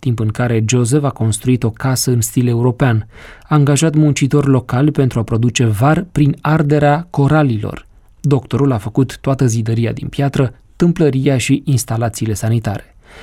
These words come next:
Când a terminat casa, și-a dedicat tot timpul cazurilor medicale. Din răsputeri încerca să le vindece trupurile, dar să găsească și o portiță de intrare înspre sufletele lor.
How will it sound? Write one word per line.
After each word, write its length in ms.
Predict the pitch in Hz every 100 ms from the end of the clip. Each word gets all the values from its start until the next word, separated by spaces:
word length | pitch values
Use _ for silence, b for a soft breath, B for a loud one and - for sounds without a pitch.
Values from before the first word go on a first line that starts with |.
| B B B
Când 140 | - 147
a 80 |
terminat 400 | 139 147 165 202
casa, 380 | - 151 131 165
și-a 160 | 151 156
dedicat 560 | 139 127 123 160 -
tot 260 | - 160 -
timpul 440 | 165 160 151 135
cazurilor 600 | - 156 139 139 139 135
medicale. 640 | 127 127 131 127 107 92 - _ _
Din 340 | 139 139 143 127
răsputeri 760 | 165 156 - 147 135 131 - -
încerca 400 | 113 104 - 123
să 140 | -
le 100 | 117
vindece 460 | 113 131 123 113 107
trupurile, 760 | - 135 139 143 139 139 156 156 B B B
dar 340 | - 123 143 -
să 240 | - -
găsească 640 | 139 131 - 175 175 - 156
și 180 | - 185
o 80 | 156
portiță 460 | 131 120 135 131
de 100 | 113
intrare 540 | 110 107 - 120 117 -
înspre 400 | 135 123 - 120
sufletele 600 | - - - 107 110 110
lor. 340 | 104 95 -